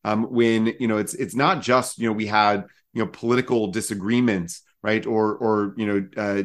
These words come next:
differences of opinion, um, about, you know, this or that policy, right? Uh, the, the, the deci-, you know, the, the question about, like, Trump or not Trump,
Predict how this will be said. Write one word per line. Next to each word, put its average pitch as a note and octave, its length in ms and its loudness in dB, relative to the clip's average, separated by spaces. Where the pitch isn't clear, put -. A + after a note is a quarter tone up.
differences A#2+ 460 -4
of G#2 100 -4
opinion, G#2+ 680 0
um, G#2 240 -2
about, G#2 480 0
you G#2+ 60 -4
know, F#2+ 240 -4
this A2+ 280 -4
or G#2+ 80 0
that G2 320 0
policy, A2+ 680 0
right? G#2+ 300 0
Uh, A2+ 360 2
the, A#2+ 300 0
the, A#2 280 4
the A2+ 160 4
deci-, C#3+ 400 0
you A#2+ 140 4
know, A2+ 60 2
the, G#2+ 320 0
the A2+ 300 2
question D#3 420 0
about, A#2 240 2
like, G#2 140 -4
Trump C3+ 400 0
or A#2 140 0
not A2+ 300 2
Trump, F#2 400 -6